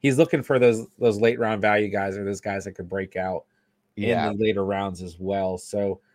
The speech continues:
Speaker 1: um,
Speaker 2: That's the shaky, that's the shaky part of this whole team, and I know that's by makeup.
Speaker 1: Sure, sure.
Speaker 2: Um, probably got Goddard a little earlier than he had to, but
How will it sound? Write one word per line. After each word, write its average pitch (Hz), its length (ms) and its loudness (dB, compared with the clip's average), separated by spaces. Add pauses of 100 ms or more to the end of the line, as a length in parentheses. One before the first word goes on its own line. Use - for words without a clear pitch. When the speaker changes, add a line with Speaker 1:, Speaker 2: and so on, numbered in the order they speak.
(480)
Speaker 1:
um, 220 340 -2 (640)
Speaker 2:
That's 147 220 4
the 175 100 0
shaky, 156 500 2
that's 127 260 0
the 135 80 -2
shaky 127 380 2
part 117 280 4
of 110 60 0
this 113 180 0
whole 110 200 2
team, 117 280 -4
and 107 100 -2
I 107 60 0
know 110 200 0
that's 101 240 -4
by 101 220 2
makeup. 92 580 -6 (420)
Speaker 1:
Sure, 92 380 -6
sure. 90 220 -6
Speaker 2:
Um, 104 240 0
probably 151 240 8
got 127 240 2
Goddard 127 380 2
a 117 100 -4
little 120 220 2
earlier 120 480 -2
than 110 180 -4
he 101 80 -8
had 104 320 -6
to, 120 180 -6
but 117 240 -2